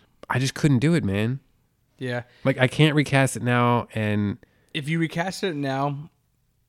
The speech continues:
Speaker 2: it would be a totally different film. And I, and I say that because the only person who can kinda pull off action and that, that humor would be The Rock.
Speaker 1: Yeah.
Speaker 2: But,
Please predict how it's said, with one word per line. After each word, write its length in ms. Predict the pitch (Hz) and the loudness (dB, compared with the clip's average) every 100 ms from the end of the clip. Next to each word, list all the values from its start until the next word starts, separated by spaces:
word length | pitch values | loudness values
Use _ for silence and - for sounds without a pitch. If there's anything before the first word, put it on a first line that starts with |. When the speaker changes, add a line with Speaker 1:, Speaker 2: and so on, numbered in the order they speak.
| _ _ | _ _
Speaker 2:
it 60 | 151 | -10
would 160 | 147 | -6
be 80 | 131 | -6
a 40 | |
totally 260 | 127 131 127 | -4 -4 -4
different 320 | 123 110 113 | -4 -8 -12
film. 320 | - 117 123 - | -10 -8 -8 -6
And 140 | 135 | -2
I, 40 | 135 | -2
and 140 | 139 | -2
I 60 | 131 | -4
say 180 | - | -2
that 140 | 143 127 | -4 -4
because 480 | 120 127 120 117 - _ _ _ _ _ | -8 -6 -6 -8 -14 _ _ _ _ _
the 140 | 135 | -6
only 260 | 127 143 160 | -2 0 0
person 340 | - 151 - | 2 0 0
who 80 | 131 | -4
can 160 | 123 120 | -4 -6
kinda 220 | 120 120 | -6 -8
pull 180 | - 120 | -8 -8
off 140 | 113 - | -8 -10
action 580 | 127 117 - - 117 117 | -12 -10 -10 -10 -10 -10
and 320 | 131 117 120 | -12 -10 -8
that, 260 | 113 110 - | -8 -12 -14
that 140 | 120 | -14
humor 400 | 117 127 123 127 | -12 -10 -6 -6
would 260 | 127 131 123 | -6 -8 -10
be 80 | 123 | -10
The 120 | 104 | -10
Rock. 420 | 104 110 127 - _ - _ | -10 -8 -8 -12 _ -20 _
Speaker 1:
Yeah. 220 | 117 95 | 6 6
Speaker 2:
But, 240 | 135 135 | 2 -6